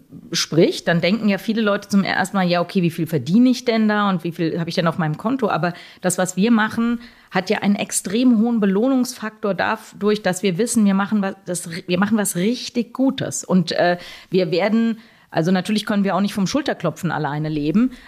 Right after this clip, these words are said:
aber diese, diese Tatsache, dass, dass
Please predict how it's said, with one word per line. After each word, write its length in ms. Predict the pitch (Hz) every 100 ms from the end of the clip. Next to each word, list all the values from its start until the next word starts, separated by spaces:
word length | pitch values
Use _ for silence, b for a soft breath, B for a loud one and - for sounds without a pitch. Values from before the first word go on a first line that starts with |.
| -
aber 200 | 175 170
diese, 560 | 185 170 185 180 180 B B B _
diese 260 | 190 175 175
Tatsache, 480 | - - - 208 190
dass, 280 | 185 -
dass 280 | - 190 -